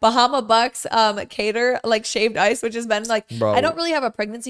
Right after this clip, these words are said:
Speaker 2: we're
Speaker 1: craving, but
Speaker 2: getting
Speaker 1: if it
Speaker 2: shaved
Speaker 1: was,
Speaker 2: ice every single night.
Speaker 1: that would be it. I have it literally in the freezer. I just scoop it, put a little, oh my gosh, it's, it's addicting. But, and then we had, like, Jimmy John's subs. We had, like, all these cake pops and all these desserts and cotton candy. Ah! And it was
Speaker 2: Do we
Speaker 1: it was
Speaker 2: want,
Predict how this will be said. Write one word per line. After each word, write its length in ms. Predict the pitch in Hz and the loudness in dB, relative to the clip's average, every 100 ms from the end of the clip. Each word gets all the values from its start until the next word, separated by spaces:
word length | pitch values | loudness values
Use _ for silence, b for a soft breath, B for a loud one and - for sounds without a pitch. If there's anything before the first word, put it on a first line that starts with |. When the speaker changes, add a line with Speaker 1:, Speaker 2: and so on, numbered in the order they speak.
| 220 | -4
Speaker 2:
we're 140 | 131 | -2
Speaker 1:
craving, 20 | |
but 20 | 139 | 2
Speaker 2:
getting 260 | 151 143 | 2 2
Speaker 1:
if 60 | 143 | 0
it 40 | - | 2
Speaker 2:
shaved 160 | 135 | 2
Speaker 1:
was, 120 | 185 208 | 4 6
Speaker 2:
ice 240 | - 127 | 4 2
every 360 | 104 127 127 131 | 0 -2 -2 -4
single 320 | - 120 104 | -6 -8 -6
night. 220 | 104 147 | 0 4
Speaker 1:
that 260 | 240 262 269 | 6 6 6
would 160 | 262 | 4
be 180 | 214 226 | 4 0
it. 220 | 214 208 | 4 4
I 80 | 214 | 4
have 160 | 269 233 | 2 2
it 120 | 254 | 0
literally 260 | 214 226 233 | 0 -2 -2
in 40 | |
the 80 | 233 | -4
freezer. 240 | 202 208 | -6 -4
I 60 | 233 | -6
just 160 | 220 | -6
scoop 240 | - 214 202 | -4 -2 0
it, 140 | 220 | -2
put 120 | - | -2
a 40 | 208 | 0
little, 180 | 202 - | 0 2
oh 160 | 185 | 0
my 140 | 175 170 | 0 -4
gosh, 240 | 170 165 | -6 -6
it's, 340 | 185 175 - - - | -8 -8 -12 -16 -16
it's 220 | 196 - | -14 -12
addicting. 480 | 190 180 - - - - B B | -12 -12 -14 -16 -18 -20 B B
But, 220 | - 214 | 2 2
and 120 | - 214 | 2 -4
then 80 | |
we 80 | 214 | -2
had, 120 | 214 | -2
like, 140 | 202 185 | -2 -6
Jimmy 220 | 196 185 | -8 -8
John's 260 | 190 185 - | -10 -10 -6
subs. 580 | - 220 214 208 208 | 0 4 4 4 0
We 60 | 208 | -2
had, 120 | 220 | -2
like, 140 | 196 180 | -2 -4
all 60 | |
these 140 | 175 170 | -6 -8
cake 340 | - 220 208 | -8 -8 -6
pops 500 | - 208 202 196 - | -2 0 2 0 -4
and 60 | 196 | -8
all 100 | 185 | -8
these 180 | 180 185 | -8 -12
desserts 520 | 185 175 202 196 - | -14 -8 -8 -8 -10
and 120 | 180 | -16
cotton 220 | - 180 | -16 -16
candy. 340 | - 196 190 - - | -12 -12 -10 -12 -12
Ah! 240 | - 539 - _ _ _ _ - | -12 -14 -18 _ _ _ _ -4
And 100 | 220 | 0
it 60 | |
was 80 | 214 | 2
Speaker 2:
Do 120 | 131 | 2
we 120 | 143 | 4
Speaker 1:
it 40 | 151 | 4
was 80 | 139 | 4
Speaker 2:
want, 400 | 135 117 104 | 4 2 -2